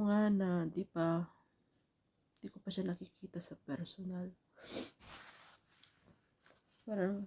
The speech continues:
ang sakit-sakit sa loob ko. Ano pa kaya sa anak ko na araw-araw niya kasama? Araw-araw niya sa kasama sa loob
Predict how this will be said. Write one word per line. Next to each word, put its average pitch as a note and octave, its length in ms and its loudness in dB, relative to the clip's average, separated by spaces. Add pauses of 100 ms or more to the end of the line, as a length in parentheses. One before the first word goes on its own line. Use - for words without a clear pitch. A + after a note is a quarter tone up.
ang F#3+ 240 -2
sakit-sakit F#3 600 -8
sa G3+ 200 -6
loob - 320 -4
ko. F#3 320 -6 (680)
Ano G#3 200 0
pa - 160 -6
kaya F3+ 160 0
sa - 160 -4
anak G3 240 -2
ko G3 160 -4
na E3+ 200 0
araw-araw F#3+ 520 0
niya F#3 160 -4
kasama? F#3+ 640 -6 (1500)
Araw-araw F#3+ 480 4
niya G3+ 240 0
sa - 80 -2
kasama G3+ 480 -2
sa G#3 160 -8
loob G3+ 160 -8